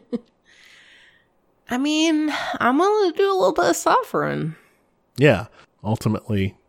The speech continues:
Speaker 2: that may be a good choice. Uh, but she tells them, "No, the water car plan's basically, it's not gonna work." Um, she also revealed the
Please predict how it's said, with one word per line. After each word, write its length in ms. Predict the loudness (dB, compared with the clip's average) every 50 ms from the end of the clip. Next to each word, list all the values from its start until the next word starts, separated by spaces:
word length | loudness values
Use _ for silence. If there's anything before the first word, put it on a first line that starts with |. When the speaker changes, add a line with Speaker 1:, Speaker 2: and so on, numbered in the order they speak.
| _ _ _ -4
Speaker 2:
that 160 | -4 -2 -2
may 160 | -2 -2 0
be 140 | 0 0 0
a 60 | 0
good 160 | 0 0 -2
choice. 500 | 0 2 4 4 4 2 0 -4 -10 -12 -16 _ _ _ _ _ _ _ _ _ _ _ _ _ _ -6
Uh, 200 | -2 -2 -2 0
but 240 | 0 -2 -2 -2 0
she 420 | 2 4 4 6 6 6 4 2 0 -4 _ _ _ _ _ _ _ _ _ -2
tells 220 | 0 0 2 2
them, 120 | 2 2 2
"No, 180 | 4 4 4
the 100 | 4 4
water 300 | 2 4 4 2 2 0
car 220 | 0 -2 -2 -2 -2
plan's 360 | -2 -2 -2 -2 -2 -2 -2
basically, 500 | -2 -2 -2 -2 -4 -6 -4 -4 -2 -2
it's 140 | -4 -4 -4
not 200 | -4 -6 -6 -6
gonna 140 | -8 -10 -10
work." 420 | -10 -12 -14 -16 -16 _ -20 -20 -20 _ _ -6
Um, 460 | -4 -2 -2 -2 -4 -6 -10 -12 -16 -18 _ _ _ _ _ _ _ _ _ _ _ _ _ _ _ _ _ _ _ _ -16 -16 -12 -8
she 180 | 0 0 0 2 2
also 580 | 0 0 0 -2 -4 -2 2 4 4 6 4 2
revealed 920 | 2 4 4 4 4 2 2 4 4 6 6 6 6 4 2 0 -6 -12 -12
the 640 | -10 -6 -2 0 2 2 4 4 4 2 0 -2